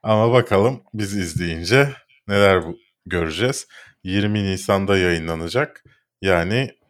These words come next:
çarşamba günü size inceleme yetiştirmeye çalışırız Perşembe.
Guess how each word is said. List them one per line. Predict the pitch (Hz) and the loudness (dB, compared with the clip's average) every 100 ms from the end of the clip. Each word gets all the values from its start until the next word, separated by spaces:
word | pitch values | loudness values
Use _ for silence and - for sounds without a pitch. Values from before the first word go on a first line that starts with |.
| _ | _
çarşamba | - 104 95 - 95 95 95 | 2 2 2 0 -2 -2 -4
günü | 85 98 147 - _ _ | -2 -4 -6 -10 _ _
size | - 95 101 | -14 -4 -2
inceleme | 90 98 90 87 85 | -2 -2 -2 -2 -2
yetiştirmeye | 85 - - - 87 131 | -4 -6 -12 -8 -6 -4
çalışırız | - 98 87 - 90 127 - _ _ - | -2 -2 -2 -2 -4 -4 -10 _ _ -2
Perşembe. | 87 - 85 76 73 71 | -2 0 -4 -4 -6 -8